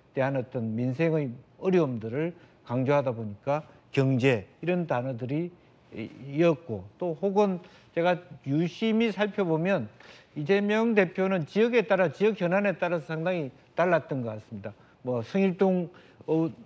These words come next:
의원 지역에 가서는, 뭐, 일본 문제를 얘기했다든지 상당히 달라진 데 비해서, 어, 한동훈 비대위원장은 어떤 지역을 가도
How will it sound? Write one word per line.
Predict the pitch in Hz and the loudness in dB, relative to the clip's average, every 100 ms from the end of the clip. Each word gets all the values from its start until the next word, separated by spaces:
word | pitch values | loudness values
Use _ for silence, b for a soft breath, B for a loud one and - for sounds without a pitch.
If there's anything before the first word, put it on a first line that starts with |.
| - | -4
의원 | 170 185 170 | 2 2 4
지역에 | 165 170 165 | 4 4 2
가서는, | 135 123 160 165 143 | 0 -2 -4 -4 -4
뭐, | 139 | -2
일본 | 180 202 208 | 2 4 4
문제를 | 170 135 127 117 117 | 2 2 0 0 -4
얘기했다든지 | 107 113 123 127 110 110 98 151 b b b _ | -6 -6 -6 -6 -8 -10 -10 -12 b b b _
상당히 | 202 202 208 165 | -2 2 2 2
달라진 | 185 196 165 160 | 4 4 2 0
데 | 156 | -2
비해서, | 139 127 127 127 180 127 - b b b b _ | -2 -4 -4 -2 -2 -2 -6 b b b b _
어, | 147 143 143 143 143 139 | -6 -4 -4 -4 -2 -2
한동훈 | 160 196 208 | 0 2 4
비대위원장은 | 170 175 185 175 156 165 | 4 4 4 4 2 2
어떤 | 143 170 262 240 | 2 2 2 2
지역을 | 226 233 180 | 4 4 4
가도 | 151 156 190 | 2 2 -2